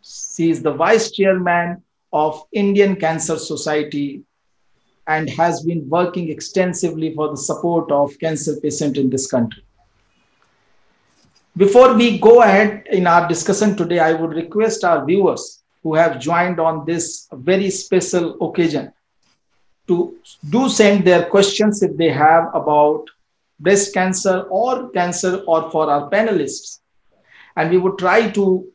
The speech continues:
you know, address them during our discussion in the next one and a half hour.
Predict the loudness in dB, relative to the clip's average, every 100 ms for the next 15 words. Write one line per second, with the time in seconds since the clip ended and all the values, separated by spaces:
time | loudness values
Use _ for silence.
0 | _ _ _ -4 -4 0 -2 2 2 2
1 | 0 0 0 -2 -2 2 0 0 -6 -4
2 | -4 -2 -2 -4 -12 _ _ _ -6 -4
3 | -2 -2 -4 -6 -4 -2 0 2 2 2
4 | 0 0